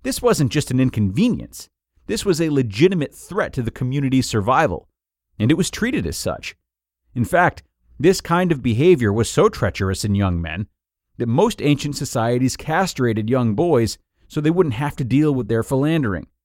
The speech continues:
This had a side benefit of producing excellent-sounding boys' choirs. It wasn't until the industrial age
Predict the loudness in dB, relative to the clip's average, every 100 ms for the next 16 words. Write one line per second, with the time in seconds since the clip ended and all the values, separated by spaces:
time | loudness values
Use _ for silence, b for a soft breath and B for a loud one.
0 | _ _ _ _ -4 0 0 0 0 0
1 | 2 0 0 0 0 0 2 2 0 -4
2 | -8 -6 -4 -6 -4 -2 0 0 -4 -6
3 | 0 2 2 0 -10 -20 _ _ _ _
4 | _ _ _ -8 -6 0 0 0 -2 -2
5 | 0 0 2 2 2 0 0 2 2 2
6 | 2 0